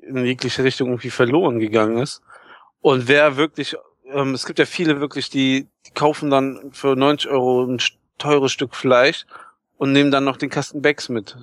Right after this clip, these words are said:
Oft genug jetzt gesehen, ähm, im, bei uns im Supermarkt, im Rewe, wo es inzwischen auch Dry Age Beef gibt, aber da kriegst du kein einziges Craft Beer. Also das ist da irgendwie, der hinkt die, sagen wir mal, die, ähm, Genusswelt noch stark hinterher. Also für Leute, die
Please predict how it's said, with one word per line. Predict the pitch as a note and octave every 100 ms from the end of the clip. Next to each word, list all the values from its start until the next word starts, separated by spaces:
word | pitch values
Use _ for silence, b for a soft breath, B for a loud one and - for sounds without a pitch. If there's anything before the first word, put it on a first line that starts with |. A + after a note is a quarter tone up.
| -
Oft | C3+ - -
genug | C#3+ C#3 C#3
jetzt | B2+ -
gesehen, | C#3+ B2 C3+ C3+ C3+
ähm, | B2+ A#2 A#2 A#2 - b b b b b _ _
im, | C#3+ B2+ B2 A#2+
bei |
uns | C3 C3 -
im | A#2+
Supermarkt, | C3 D3 C3+ B2+
im | B2+
Rewe, | C3 B2+
wo | A#2+
es | B2
inzwischen | C#3 B2 C#3+ -
auch | C3+ G#2
Dry | - C#3+ C3+ C3+
Age | F3 -
Beef | E3 D#3 -
gibt, | E3 D3 B B B -
aber | B2 B2+ B2+
da | B2 B2
kriegst | B2+ -
du |
kein | - C3+ B2+
einziges | A#2+ - -
Craft | - D3 -
Beer. | A#2+ G#2
Also | G#2 A2
das | A2 A2+
ist | A#2+ -
da | B2+ B2
irgendwie, | B2 A#2 C3+ C3 B2+
der | C3 B2+ B2+ B2+ A#2
hinkt | B2+ - - C#3+ - _ _ B B B B B _ _ _ -
die, | D#3+ D3+ C#3+ C3+ C3
sagen | C#3 - C3+ C#3
wir | C3+
mal, | B2+ B2+
die, | B2 A#2+ A#2+ A#2+ A#2+
ähm, | A#2 A#2 A2+ A#2 G#2+
Genusswelt | B2+ A#2+ D#3 - D3 C#3+
noch | C#3+ C3+
stark | - - C#3+ D3
hinterher. | D3+ C#3+ C#3 D3
Also | G#2+ A2+ A2+
für | G#2+ B2+
Leute, | A#2 A#2+ A#2+ A#2
die | A#2+ A#2+ A#2 A#2